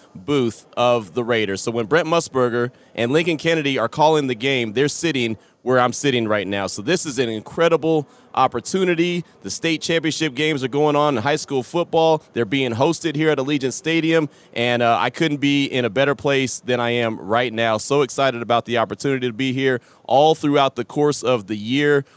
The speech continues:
We've talked to high school football coaches each and every week, and, uh, the Raiders had the Tom Flores High School Football Coach of the Week Award. They ultimately had the Tom Flores High School Coach of the Year Award. And, well, lo and behold, here we go. We wrap things up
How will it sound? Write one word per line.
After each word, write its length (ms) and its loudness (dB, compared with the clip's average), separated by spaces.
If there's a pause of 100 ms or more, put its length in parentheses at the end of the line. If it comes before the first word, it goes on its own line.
We've 140 -4
talked 260 0
to 60 -2
high 140 0
school 220 -4
football 360 -2
coaches 460 -4
each 240 -6
and 100 -4
every 260 -2
week, 340 -2
and, 240 -2 (260)
uh, 180 0
the 100 -4
Raiders 340 2
had 200 2
the 100 -6
Tom 280 0
Flores 440 0
High 120 2
School 240 -4
Football 400 0
Coach 380 0
of 160 -2
the 80 -4
Week 260 -4
Award. 440 2 (160)
They 100 -2
ultimately 480 -2
had 160 0
the 80 -6
Tom 240 -2
Flores 480 0 (160)
High 140 0
School 420 -2
Coach 280 0
of 200 -2
the 80 -4
Year 340 -2
Award. 560 -2 (440)
And, 360 0 (160)
well, 340 2
lo 200 4
and 80 0
behold, 340 2
here 120 0
we 120 -2
go. 160 4
We 120 0
wrap 280 0
things 280 -2
up 200 2